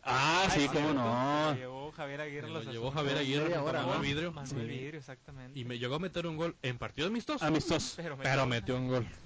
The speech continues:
Speaker 1: Y fíjate que en esa ocasión tuve la oportunidad de preguntarle a Carlos, dije, "Oye, este, a Carlos Ochoa, ¿es en serio? No se rían, es en serio, ¿por qué me ven así?" <laughs> Ah, no, le dije, "Oye, ¿cómo estuvo esa vez? ¿Por qué fuiste a los Asuna? O sea, si no eran", dice, "No, es que, si tú te acuerdas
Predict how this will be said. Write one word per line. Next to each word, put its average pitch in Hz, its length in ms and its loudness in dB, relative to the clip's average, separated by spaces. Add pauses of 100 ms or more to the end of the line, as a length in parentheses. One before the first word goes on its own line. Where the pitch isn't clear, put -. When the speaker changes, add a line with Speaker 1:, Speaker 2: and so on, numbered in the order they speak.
Speaker 1:
Y 143 100 4
fíjate 190 320 4
que - 100 0
en 175 60 4
esa 185 140 2
ocasión 180 360 2
tuve 196 240 6
la 180 100 4
oportunidad 147 400 2
de 180 40 0
preguntarle 170 380 2
a 165 40 -2
Carlos, 165 360 2
dije, 151 180 2
"Oye, 170 400 4
este, 127 240 -4
a 131 40 -6
Carlos 151 220 0
Ochoa, 151 340 2 (200)
¿es 151 140 2
en 208 80 4
serio? 214 200 6
No 226 100 4
se 220 100 4
rían, 247 440 4
es 233 100 4
en 226 120 2
serio, 220 220 4
¿por 196 120 0
qué 226 100 -2
me 233 100 2
ven 226 140 2
así?" 160 280 4
<laughs> - 20 4
Ah, 131 540 2 (100)
no, 180 100 2 (180)
le 190 80 6
dije, 175 140 2
"Oye, 208 240 4
¿cómo 247 200 0
estuvo 240 260 2
esa 226 160 4
vez? 196 200 4
¿Por 185 180 2
qué 214 100 2
fuiste 208 220 2
a 214 40 4
los 185 120 4
Asuna? 170 380 4
O 151 40 0
sea, 147 100 0
si 135 160 2
no 143 140 4
eran", 160 200 2
dice, 147 200 0
"No, 247 220 2
es 214 100 0
que, 226 300 0 (300)
si 156 120 0
tú 180 100 -4
te 233 60 4
acuerdas 208 460 2